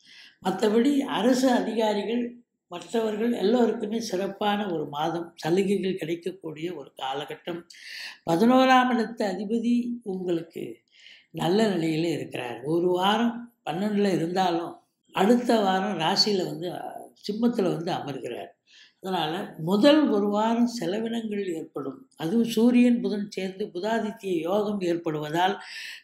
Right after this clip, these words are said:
கல்வி செலவு, பிள்ளைகளுக்கு உயர்கல்வி, கல்வி செலவு, சுப செலவுகள் ஏற்படும் சொல்லலாம். மத்தபடி அடுத்த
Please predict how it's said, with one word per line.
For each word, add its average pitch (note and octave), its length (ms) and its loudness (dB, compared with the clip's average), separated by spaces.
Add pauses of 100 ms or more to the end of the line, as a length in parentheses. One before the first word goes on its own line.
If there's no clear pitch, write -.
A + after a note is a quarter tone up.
(120)
கல்வி C#4+ 520 4
செலவு, G3 540 0
பிள்ளைகளுக்கு A#3 760 2
உயர்கல்வி, G#3 540 2
கல்வி G3+ 380 0
செலவு, E3+ 520 -2 (480)
சுப A3+ 240 4
செலவுகள் G3 600 2
ஏற்படும் D#3 500 -4
சொல்லலாம். - 460 -12
மத்தபடி E3 480 -4
அடுத்த F3+ 800 0